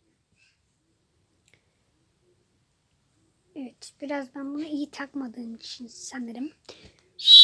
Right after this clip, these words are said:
Evet, benim öbüründen ses daha iyi çıkıyor. Gerçekten daha iyi çıkıyor.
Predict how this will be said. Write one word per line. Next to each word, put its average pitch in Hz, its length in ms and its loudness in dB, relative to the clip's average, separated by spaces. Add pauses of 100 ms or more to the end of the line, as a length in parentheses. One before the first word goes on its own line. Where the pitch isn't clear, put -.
(2500)
Evet, 247 120 -14 (120)
benim 311 240 -6 (200)
öbüründen 302 840 -6 (720)
ses - 440 -8
daha 285 300 -2
iyi 294 120 0
çıkıyor. - 420 -10
Gerçekten 285 760 -10
daha 262 200 -10
iyi 247 120 -12
çıkıyor. 240 400 -12